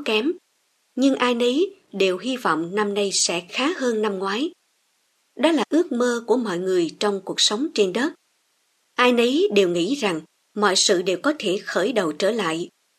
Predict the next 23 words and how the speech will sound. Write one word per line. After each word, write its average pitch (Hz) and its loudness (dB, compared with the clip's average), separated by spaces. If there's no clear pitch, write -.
dù 202 6
kế 262 0
hoạch 233 -4
mới 220 -2
có 269 0
khi 196 0
vượt 185 2
khỏi 196 -2
tầm 165 0
tay. 202 -2
Nhìn 226 4
lại 180 4
chủ 247 0
đề 196 2
kỷ 226 0
luật 247 2
tâm 220 -2
linh 220 0
chúng 311 4
ta 220 0
học 196 -4
với 262 4
nhau 220 2